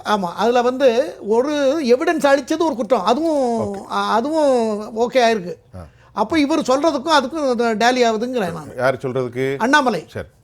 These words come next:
Speaker 1: காரணம் என்னென்றால், அந்த சம்பவம் நடந்த அன்று இருபத்தி மூணாம் நா-, நீங்க ம-, ம-, வ-, எ-, ந-, நடராஜன் என்கிறவர் கோட்டூர், கோட்டூர்புரம் சண்முகம், நடராஜன் என்பவர் அண்ணா பல்கலைக்கழகத்தினுடைய ஒரு பணியாளர்.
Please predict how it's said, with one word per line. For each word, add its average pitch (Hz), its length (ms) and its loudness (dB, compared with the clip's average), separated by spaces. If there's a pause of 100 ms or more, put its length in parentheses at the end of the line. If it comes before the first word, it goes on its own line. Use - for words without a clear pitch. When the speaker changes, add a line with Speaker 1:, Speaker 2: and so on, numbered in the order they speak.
(160)
Speaker 1:
காரணம் 262 420 2
என்னென்றால், 214 640 -2 (1000)
அந்த 214 260 2
சம்பவம் 240 440 6
நடந்த 262 300 4
அன்று 214 640 4 (360)
இருபத்தி 262 440 2
மூணாம் 254 280 4
நா-, 226 220 4
நீங்க 220 380 2
ம-, 208 400 2
ம-, - 20 2
வ-, 208 680 2
எ-, 214 180 0
ந-, 202 260 0 (280)
நடராஜன் 285 540 6
என்கிறவர் 254 540 4
கோட்டூர், 269 520 4
கோட்டூர்புரம் 254 600 4
சண்முகம், 247 420 0
நடராஜன் 262 420 2
என்பவர் 262 460 0
அண்ணா 254 600 2
பல்கலைக்கழகத்தினுடைய 240 1000 0 (720)
ஒரு 247 240 0
பணியாளர். 254 500 0